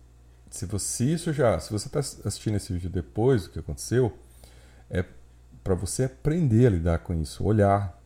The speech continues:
né? Ver, analisar, né? Ter dados do que tá acontecendo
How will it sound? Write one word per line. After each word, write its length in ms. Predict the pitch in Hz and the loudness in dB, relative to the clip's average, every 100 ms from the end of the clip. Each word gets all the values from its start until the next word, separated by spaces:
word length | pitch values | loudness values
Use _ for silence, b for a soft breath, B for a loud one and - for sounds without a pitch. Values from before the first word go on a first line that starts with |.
| - | -10
né? 300 | 78 87 98 | 0 2 2
Ver, 440 | 90 92 95 95 104 - - | 0 0 2 0 -4 -12 -10
analisar, 720 | 90 82 85 90 87 85 - b b b b b b - - 110 90 82 85 78 | -4 -4 -2 -2 -2 -2 -12 b b b b b b -20 -14 -10 -8 -8 -8 -4
né? 260 | 92 104 120 | 0 0 0
Ter 240 | - 95 | -2 -2
dados 540 | 92 101 117 120 90 82 | 4 6 6 6 2 -6
do 100 | 85 | -8
que 100 | - | -6
tá 100 | 80 | -6
acontecendo 540 | - 78 73 - | -4 -6 -8 -10